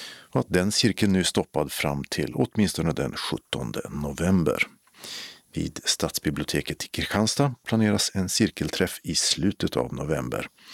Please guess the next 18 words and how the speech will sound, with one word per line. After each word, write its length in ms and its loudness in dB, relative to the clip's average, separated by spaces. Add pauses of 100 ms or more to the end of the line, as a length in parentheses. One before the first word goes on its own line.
(540)
Om 200 6
den 200 4
blir 300 4
av 120 0
eller 220 4
inte 320 2 (160)
är 160 0
i 120 6
nuläget 580 4
oklart, 580 -2 (180)
som 360 0
så 220 0
mycket 380 -8
annat. 500 -8 (800)
Reporter 440 2
var 260 2
Dodo 460 -8
Parikas. 720 -2